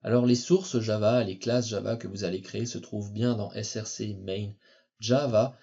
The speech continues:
Et vous pouvez constater que le premier niveau de package, comme my company, premier test,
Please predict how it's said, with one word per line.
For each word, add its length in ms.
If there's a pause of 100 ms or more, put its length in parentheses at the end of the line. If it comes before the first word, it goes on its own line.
(240)
Et 80
vous 100
pouvez 220
constater 500
que 80
le 160
premier 320
niveau 240
de 60
package, 420
comme 260
my 220
company, 560 (120)
premier 360
test, 480